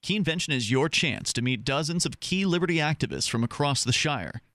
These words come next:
You can explore the beautiful little city of Keene, discuss various forms of activism with seasoned veterans,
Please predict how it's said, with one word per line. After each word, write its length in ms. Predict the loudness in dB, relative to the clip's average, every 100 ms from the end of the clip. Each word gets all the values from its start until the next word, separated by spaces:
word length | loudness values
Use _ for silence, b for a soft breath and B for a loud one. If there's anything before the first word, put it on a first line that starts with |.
| _
You 160 | 0 0
can 140 | 2
explore 400 | 0 0 2 2
the 100 | 2
beautiful 400 | 2 0 2 0
little 180 | 0 2
city 300 | 0 0 0
of 80 | 0
Keene, 420 | 0 0 2 0 -2
discuss 460 | -4 0 0 0
various 340 | 0 0 2 0
forms 300 | 0 0 0
of 100 | 0
activism 540 | -2 -2 -4 0 2
with 160 | 0 0
seasoned 400 | 0 2 2 0
veterans, 520 | -2 -2 -4 -4 -8